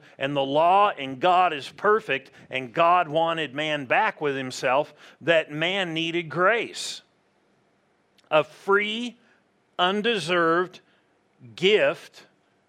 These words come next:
that you cannot provide for yourself. And you don't deserve it. You can't be good enough for it. And that's what Jesus is to us. He gave us grace.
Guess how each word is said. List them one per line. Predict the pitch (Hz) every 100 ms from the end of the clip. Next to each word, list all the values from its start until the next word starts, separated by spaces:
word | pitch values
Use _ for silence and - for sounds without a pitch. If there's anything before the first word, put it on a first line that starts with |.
| -
that | 143 139 135
you | 135 185 226 233 233
cannot | - 208 185 170 165 185 170 147 - _
provide | - 156 147 156 151 131
for | 156 139
yourself. | 135 131 - 156 120 92 - _ _ -
And | 147 151 147
you | 175
don't | 175 156
deserve | 143 139 127 165 190
it. | 233 233 - _ _ 123
You | 143 175
can't | - 180 165 143
be | 139
good | 110 185 180
enough | 165 151 139
for | - 180 185 208
it. | 240 - _ _ _ _ 143
And | 156 143
that's | 147 160 - -
what | 170 175
Jesus | 107 143 160 156 156 147 -
is | 151 139
to | - 160
us. | 180 139 -
He | 160 143
gave | 120 165 180 165 139
us | 127 131 -
grace. | 117 151 175 113 85 -